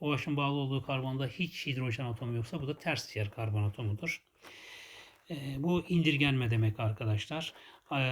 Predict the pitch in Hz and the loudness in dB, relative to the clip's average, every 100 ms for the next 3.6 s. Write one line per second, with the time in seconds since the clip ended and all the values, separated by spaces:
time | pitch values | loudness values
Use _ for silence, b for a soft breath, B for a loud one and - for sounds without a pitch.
0 | 127 127 135 147 135 135 - 131 127 123 | 0 0 2 4 4 2 0 0 0 0
1 | 120 120 117 117 117 170 170 147 131 117 | 0 2 2 2 2 0 -4 -2 0 4
2 | 110 107 - 104 110 127 170 - _ 131 | 4 2 2 2 2 2 -2 -6 _ -2
3 | 107 104 117 107 135 160 | 0 0 -2 -2 -2 -4